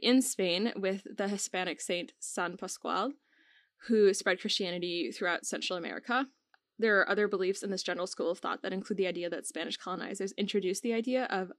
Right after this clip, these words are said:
a holy death, which she embodies. Um, however, most people believe that her worship is a continuation of an indigenous spiritual practices dating back from the pre-colonial Aztec Empire, as I sort of talked about already, um, with the Aztec gods of the underworld. And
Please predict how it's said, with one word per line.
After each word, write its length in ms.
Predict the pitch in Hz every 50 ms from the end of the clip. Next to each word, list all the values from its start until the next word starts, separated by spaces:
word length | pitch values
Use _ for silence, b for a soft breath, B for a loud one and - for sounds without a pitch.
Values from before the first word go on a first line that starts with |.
| _ -
a 60 | -
holy 380 | - - - 185 180 180 185 190
death, 260 | - 165 165 220 - - -
which 200 | 233 196 - -
she 220 | - - - 180
embodies. 580 | 180 180 185 175 170 175 202 254 302 285 - - b b b b b b b b b b b b b b b _ _
Um, 320 | - 202 196 190 185 - -
however, 320 | 214 247 254 254 254 294
most 240 | 254 254 294 311 -
people 240 | - 339 339 359 320
believe 260 | 247 233 233 240 226
that 160 | 214 214 - 202
her 160 | 214 208 208
worship 380 | 185 185 196 196 - 233 - -
is 100 | - 180 190
a 40 |
continuation 680 | 185 - 196 190 - 190 175 180 175 160 185 - - 196
of 80 | - -
an 120 | 180 185
indigenous 580 | 185 185 190 165 165 160 - - 180 170 180 -
spiritual 360 | - 170 165 170 - - 151
practices 480 | - - 147 - - 208 - 202 196
dating 280 | 180 208 165 - 185 202
back 220 | 190 - - -
from 120 | _ 190 165
the 80 | 180
pre-colonial 640 | 180 - - - - - - - 175 175 180 175 -
Aztec 320 | - 175 180 - - 202 - -
Empire, 580 | 269 269 247 - 254 247 247 247 254 247 - -
as 200 | - 190 185 180
I 80 | - 190
sort 180 | - - 190 175
of 60 | 170
talked 300 | - - 170 180 - -
about 200 | 180 180 175 175
already, 520 | 175 175 180 175 175 175 175 180 180 180 190 b b b b b b b b _
um, 140 | - 185 175
with 100 | 180 180
the 120 | - 175 -
Aztec 360 | - - - - - 196 170 -
gods 260 | 185 180 180 175 -
of 100 | 175 175
the 120 | 185 -
underworld. 600 | - 175 175 175 175 180 180 180 175 175 180 - _ _ _ _ _ _ B B B B B B B B B B B _ _ _ -
And 420 | 233 240 233 233 233 233 233